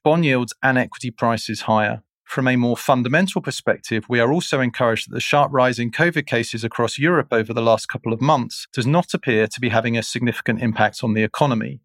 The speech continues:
Yes, we did see quite a sharp drop in business surveys in Germany through December. However, this doesn't appear to be replicated elsewhere,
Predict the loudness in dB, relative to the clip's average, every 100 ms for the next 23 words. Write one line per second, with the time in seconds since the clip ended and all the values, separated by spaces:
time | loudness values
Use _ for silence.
0 | _ -2 0 0 -4 -12 -8 -2 -2 -2
1 | -4 -4 0 0 -2 -4 0 0 2 0
2 | 0 -4 0 -2 -2 -4 0 0 0 -4
3 | -6 -4 2 2 2 0 -4 -4 -4 -4
4 | -2 -2 0 -2 -2 _ 0 2 2 0
5 | -2 -2 0 2 0 -4 -2 -2 -2 -4
6 | 0 0 -2 -4 0 0 -2 -2 0 -2
7 | 0 4 4 4